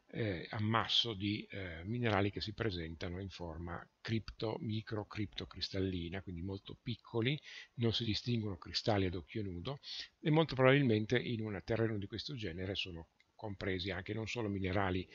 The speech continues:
cristallini, ma sono anche presenti minerali amorfi, cioè una componente amorfa piuttosto importante. Ehm, la maggioranza dei minerali si presenta in forma cristallina, quindi sono cristalli, però avete anche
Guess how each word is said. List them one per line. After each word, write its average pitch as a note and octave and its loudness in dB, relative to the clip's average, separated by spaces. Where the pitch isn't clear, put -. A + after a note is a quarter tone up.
cristallini, G#2 8
ma G2 0
sono G2 0
anche E2+ -4
presenti F#2+ -6
minerali F2 -2
amorfi, F#2+ -4
cioè F2+ -10
una E2+ -10
componente G#2+ -2
amorfa F#2 -2
piuttosto A2+ -6
importante. E2 -8
Ehm, A2 2
la A#2 0
maggioranza A#2 6
dei G2+ 4
minerali G2+ 6
si - -2
presenta F#2+ -4
in F#2 -4
forma F#2+ -4
cristallina, G#2 2
quindi F2+ -12
sono - -8
cristalli, G#2 4
però A#2+ 2
avete A2 -4
anche F#2+ -2